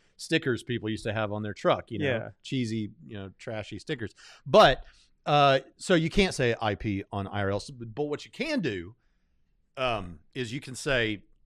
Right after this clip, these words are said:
Speaker 1: J P on I R L.
Speaker 2: Yeah.
Speaker 1: Or B H, or even, this is coming to me now,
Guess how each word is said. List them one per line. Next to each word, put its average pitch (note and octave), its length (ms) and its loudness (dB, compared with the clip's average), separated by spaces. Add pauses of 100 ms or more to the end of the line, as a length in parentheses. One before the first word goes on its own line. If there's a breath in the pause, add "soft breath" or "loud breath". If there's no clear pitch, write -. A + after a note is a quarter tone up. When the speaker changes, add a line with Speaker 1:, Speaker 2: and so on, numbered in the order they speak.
(400)
Speaker 1:
J D3+ 280 4
P G#2+ 420 -2 (200)
on A#2 260 -2
I A2 180 0
R F2 200 -4
L. D#2 320 -12 (180)
Speaker 2:
Yeah. A2+ 180 -12 (100)
Speaker 1:
Or B2+ 100 -4
B D#3+ 360 -4
H, F#3 420 2
or E3 120 2
even, G3+ 480 -2 (840)
this B2+ 160 -12
is B2+ 120 -14
coming C3 300 -8
to A2 120 -14
me G#2 80 -12
now, G2 400 -10